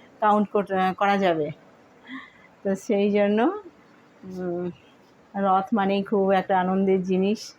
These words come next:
তবে কী বলতো, একটা জিনিস, রথে যে যেরকম বৃষ্টি টিষ্টি হয়, সেটা কিন্তু রথে বৃষ্টি হলো না।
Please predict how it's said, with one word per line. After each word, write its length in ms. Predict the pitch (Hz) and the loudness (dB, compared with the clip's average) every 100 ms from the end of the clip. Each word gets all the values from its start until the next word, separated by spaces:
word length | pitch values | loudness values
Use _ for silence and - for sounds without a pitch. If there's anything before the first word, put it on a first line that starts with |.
| _ - - - - | _ -20 -20 -12 -2
তবে 200 | 247 269 | 2 2
কী 160 | 277 | 2
বলতো, 260 | 269 277 277 | 4 4 2
একটা 300 | 254 262 254 | 2 2 2
জিনিস, 300 | 254 254 247 | 4 2 2
রথে 500 | 214 190 185 - 247 | 2 2 0 2 2
যে 240 | 233 240 240 | 2 2 2
যেরকম 360 | 196 190 220 | 0 0 0
বৃষ্টি 300 | 208 190 208 | 0 0 0
টিষ্টি 320 | 208 226 - 240 | -2 -4 -2 -2
হয়, 180 | 214 | 0
সেটা 240 | 180 180 196 | 0 0 0
কিন্তু 400 | 220 220 220 226 | 0 0 2 2
রথে 720 | 196 165 165 196 190 180 160 - - | 4 2 2 0 2 0 -2 -10 -14
বৃষ্টি 520 | 175 185 214 214 269 | -10 -4 -4 -2 0
হলো 200 | 233 165 | 0 2
না। 160 | 156 147 | 0 -4